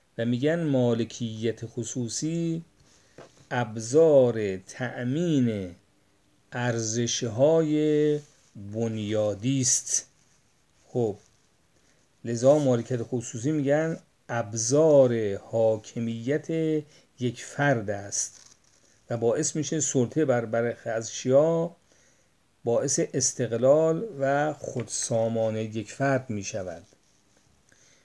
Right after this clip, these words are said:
و مالکیت خصوصی رو از ضروریات زندگی می‌دانند که باعث می‌شه وابستگی بین افراد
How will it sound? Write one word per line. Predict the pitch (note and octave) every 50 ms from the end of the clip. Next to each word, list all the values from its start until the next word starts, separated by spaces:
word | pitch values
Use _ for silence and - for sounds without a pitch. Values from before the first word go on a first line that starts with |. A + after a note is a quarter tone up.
| _ _ _ _ _ _
و | A2 G#2+ G#2+
مالکیت | A2+ A#2 A2+ A2 - B2+ A#2
خصوصی | A2+ - - B2 - - - G#2 - - D#3
رو | D#3 D#3+ D#3+ E3 E3 E3 - - - - _ _ _ _ _ _ _ _ _
از | - B2+ A2 G2 G2+
ضروریات | A#2 A#2 A2+ A2+ A2 A2+ A2 A2+ A2 A#2+ D3+ D#3+ D3+ C#3+ C3+ A#2+
زندگی | A2+ G#2+ A2+ G#2+ G#2 G2+ G2+ G2 G2 G2+
می‌دانند | G2 F#2+ F#2 F2 F#2+ F#2+ F#2 F#2 F2 F2 F2+ F2 - _ _ _ _ _ _ _ _ _ _ _ _ _ _ _ _ _ _ _
که | - - - G#2+ G2 F#2+ F#2 F2+
باعث | G2 A2 A2+ - D3 C#3 -
می‌شه | D3 C#3+ B2+ D3 D3
وابستگی | B2+ B2+ A#2+ A#2 A2+ G#2 A2+ G#2+ - - - A#2+ B2 D#3+ D#3+
بین | C#3 C3 B2+ A#2+ A2+
افراد | G#2+ G#2 G#2+ - - B2 B2+ C3+ C#3+ D3+ D3+ D#3 D3+ -